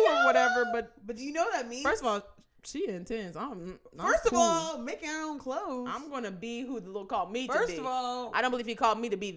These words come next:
Speaker 2: that.
Speaker 1: What?
Speaker 2: <laughs> That's, that's my situation.
Speaker 1: Even though I would like to say I'm growing romaine lettuce in my kitchen and I'm really proud of myself.
Speaker 2: Oh, man, there's so many things I wanna ask about that, but I don't think we have time for <laughs> it. You just said
Speaker 1: It
Speaker 2: so
Speaker 1: just
Speaker 2: much.
Speaker 1: reminded me. It just reminded
Speaker 2: And
Speaker 1: me.
Speaker 2: I don't know that we have time
Speaker 1: It's, like,
Speaker 2: for
Speaker 1: really
Speaker 2: this
Speaker 1: kinda
Speaker 2: episode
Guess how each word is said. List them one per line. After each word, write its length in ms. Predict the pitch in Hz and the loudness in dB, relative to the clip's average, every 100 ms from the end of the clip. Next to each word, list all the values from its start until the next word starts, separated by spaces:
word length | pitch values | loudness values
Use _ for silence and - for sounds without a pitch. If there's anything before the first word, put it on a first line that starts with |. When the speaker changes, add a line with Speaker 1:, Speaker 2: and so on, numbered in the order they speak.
| 156 | 2
Speaker 2:
that. 320 | 214 170 - - | 2 2 -4 -16
Speaker 1:
What? 360 | 202 208 320 480 539 | -6 0 2 2 0
Speaker 2:
<laughs> 100 | - | 4
That's, 240 | - - - - | 2 2 -10 -2
that's 260 | 226 - | 0 0
my 300 | 214 214 226 | -2 -2 -2
situation. 440 | 226 208 180 160 247 | -4 -10 -8 -4 -2
Speaker 1:
Even 120 | 247 | 0
though 60 | 240 | 0
I 80 | 208 | 0
would 160 | 202 | 0
like 120 | 214 226 | -4 -4
to 80 | |
say 180 | 226 220 | -2 -2
I'm 140 | 175 165 | -4 -6
growing 360 | 160 160 156 | -6 -6 -8
romaine 340 | 156 156 151 151 | -8 -8 -8 -10
lettuce 300 | 147 156 156 | -10 -10 -12
in 80 | 143 | -16
my 100 | 139 | -16
kitchen 340 | 147 139 147 | -16 -16 -16
and 80 | 135 | -16
I'm 140 | 139 | -20
really 300 | - 58 - - _ _ | -18 -18 -20 -20 _ _
proud 200 | - 147 | -14 -14
of 100 | - | -14
myself. 460 | - 156 147 104 175 _ _ 165 151 _ _ | -18 -16 -16 -16 -18 _ _ -20 -20 _ _
Speaker 2:
Oh, 280 | 180 180 160 | -18 -16 -16
man, 300 | 147 175 175 | -14 -10 -10
there's 180 | 165 170 | -8 -8
so 260 | - 202 175 | -8 -8 -8
many 160 | 170 165 | -10 -12
things 200 | 170 160 | -12 -10
I 40 | |
wanna 200 | 156 131 143 | -10 -10 -8
ask 160 | 143 - | -10 -10
about 260 | 160 - | -14 -12
that, 240 | 147 113 - | -10 -10 -10
but 80 | 123 | -8
I 60 | |
don't 200 | 156 139 | -6 -6
think 140 | 156 151 | -10 -10
we 80 | |
have 140 | 160 151 | -12 -10
time 260 | 180 175 | -10 -10
for 260 | 180 226 208 | -10 -8 -4
<laughs> 0 | |
it. 80 | 247 494 - 622 605 - 640 - - - - - - | 0 2 6 6 6 4 4 4 -18 -20 -20 -20 -18
You 80 | 196 | -14
just 220 | 190 190 | -12 -8
said 140 | 202 175 | -6 -6
Speaker 1:
It 60 | |
Speaker 2:
so 160 | 220 220 | -4 -4
Speaker 1:
just 100 | 190 | -2
Speaker 2:
much. 120 | 202 196 | -2 0
Speaker 1:
reminded 320 | - 226 214 | 0 -2 -4
me. 140 | 170 | -6
It 60 | 175 | -10
just 140 | 214 240 | -10 -10
reminded 220 | 233 160 | -10 -6
Speaker 2:
And 80 | 165 | -4
Speaker 1:
me. 60 | |
Speaker 2:
I 40 | 190 | -4
don't 100 | 190 | -2
know 100 | 180 | -6
that 80 | 175 | -6
we 120 | 185 | -8
have 120 | 165 | -6
time 160 | 196 214 | -2 -2
Speaker 1:
It's, 100 | 175 | 2
like, 160 | 254 | 2
Speaker 2:
for 220 | 226 190 208 | 2 -2 -2
Speaker 1:
really 220 | 262 302 | 0 2
Speaker 2:
this 100 | - | 2
Speaker 1:
kinda 160 | 320 269 | 2 0
Speaker 2:
episode 240 | - 233 | 0 0